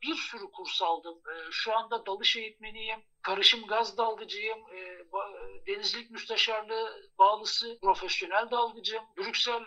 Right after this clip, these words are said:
Üniversitesi'nden bilim dalgıcısıyım ama benim için bütün bu saydığım, e, yetkinlikler içerisinde en kıymetli olanı simas bir yıldız. Yani bu işin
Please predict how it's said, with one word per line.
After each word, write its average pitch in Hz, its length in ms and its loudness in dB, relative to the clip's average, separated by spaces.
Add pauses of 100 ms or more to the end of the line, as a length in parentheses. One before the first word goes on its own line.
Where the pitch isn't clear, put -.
Üniversitesi'nden 214 920 -6
bilim 226 260 -6
dalgıcısıyım 233 600 -2
ama 330 420 2
benim 320 220 0
için 247 500 0
bütün 339 640 0
bu 247 60 -18
saydığım, 233 800 -8
e, - 60 -20
yetkinlikler 294 800 -16
içerisinde 180 840 -6 (160)
en 302 200 8
kıymetli 240 480 -4
olanı 254 520 0
simas 269 640 0
bir 294 140 0
yıldız. 185 420 -8
Yani 226 400 -4 (360)
bu 302 160 4
işin 262 340 8